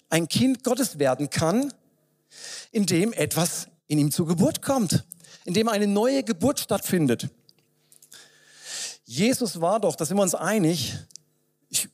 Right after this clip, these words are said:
hoffe, dass ihr das mit mir glaubt, Jesus war ein Mensch wie wir.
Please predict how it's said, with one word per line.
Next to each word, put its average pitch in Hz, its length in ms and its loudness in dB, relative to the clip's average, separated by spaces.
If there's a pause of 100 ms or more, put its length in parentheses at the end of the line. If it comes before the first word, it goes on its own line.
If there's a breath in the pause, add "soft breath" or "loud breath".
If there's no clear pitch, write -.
hoffe, 202 200 0
dass 190 160 0
ihr 151 120 -2
das 147 100 -2
mit 185 180 0
mir 160 140 0
glaubt, 135 520 -2
Jesus 208 440 0
war 180 140 0
ein 135 180 2
Mensch 170 340 0
wie 165 160 0
wir. 120 240 2